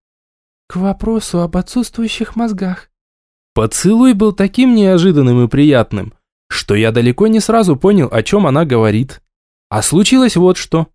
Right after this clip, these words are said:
Неожиданно для меня и, по-моему, даже для отлично ориентирующегося в темноте паука, в пятно света выскочил Чес с мечом наперевес. Он никогда не любил заморачиваться тактикой, но в этот раз превзошел сам себя.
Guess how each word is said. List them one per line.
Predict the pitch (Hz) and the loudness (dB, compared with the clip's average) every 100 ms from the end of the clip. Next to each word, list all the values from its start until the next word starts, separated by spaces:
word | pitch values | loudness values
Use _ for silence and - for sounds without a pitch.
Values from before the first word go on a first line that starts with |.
| _ 110 | _ -2
Неожиданно | 113 139 214 240 214 | 0 0 0 2 2
для | 190 202 | 2 2
меня | 202 220 208 | 2 2 0
и, | - 113 | -2 -2
по-моему, | 117 123 185 208 113 | 0 0 2 2 2
даже | 107 131 131 | 0 2 0
для | 117 127 135 | 0 0 0
отлично | 185 220 - 143 | 0 -2 -2 -2
ориентирующегося | 123 160 185 208 175 135 - 143 139 151 | 0 2 2 2 2 2 2 0 0 -2
в | - | 0
темноте | 156 165 160 180 | 0 0 0 -2
паука, | 170 165 170 220 226 _ _ _ _ | 2 2 2 -2 -2 _ _ _ _
в | - - | -14 -4
пятно | 180 220 220 | -2 0 -2
света | 240 247 151 | 0 0 2
выскочил | 202 190 185 175 196 | 2 0 -2 0 -2
Чес | 190 247 247 | 0 -2 -2
с | - - | -2 -2
мечом | 127 - 226 | -2 0 0
наперевес. | 190 117 110 104 104 131 - - _ _ _ _ - | 0 0 0 0 0 0 -4 -14 _ _ _ _ -4
Он | 110 147 170 151 | 0 2 2 2
никогда | 147 135 160 160 175 220 | 2 0 -2 0 0 0
не | 233 220 | 0 2
любил | 220 208 240 233 | 2 2 2 2
заморачиваться | 143 127 139 170 - 147 143 - 147 | 2 2 2 0 0 0 0 0 -2
тактикой, | 160 160 - 104 - - - _ | -2 -4 -4 -10 -10 -12 -14 _
но | 190 240 208 | 0 2 4
в | |
этот | 190 185 185 156 | 4 2 0 0
раз | 156 156 - | 0 0 0
превзошел | 143 135 131 127 143 165 | 0 2 0 0 0 0
сам | - 127 135 | 0 -2 0
себя. | 135 120 110 98 | -2 0 -2 -2